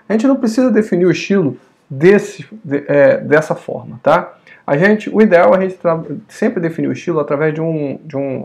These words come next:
uma, um componente do React Native chamado Style Sheet, que pode estar no mesmo arquivo ou num arquivo à parte. Eu posso importar esse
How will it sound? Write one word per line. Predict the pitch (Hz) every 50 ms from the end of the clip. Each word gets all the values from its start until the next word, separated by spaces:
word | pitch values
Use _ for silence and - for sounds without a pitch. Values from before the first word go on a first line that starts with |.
| - -
uma, | - - 113 120 117 - - - - _ _ -
um | 131 127
componente | 131 151 147 147 151 135 135 156 160 -
do | 127
React | 127 123 123 123 -
Native | 143 139 135 135 - 147 143 135
chamado | - - 139 135 135 139 139 135 139 135 - _ _ _ _ _
Style | _ - - - - 175 175 175 170 160
Sheet, | - - - - 120 - - - - - _ _ _ _ _ _ _ _ -
que | - 254
pode | - - 196 180 -
estar | - - 147 147
no | 165 185
mesmo | 175 147 139 - 170
arquivo | - - - 247 247 294 208 262 359 - - -
ou | - 190 196 196
num | 190 175
arquivo | 170 170 - - 151 175
à | 196
parte. | 196 - 180 180 190 196 - -
Eu | 233 220
posso | 220 - 196 185 - -
importar | 190 - - - - - - - 160 165
esse | 160 165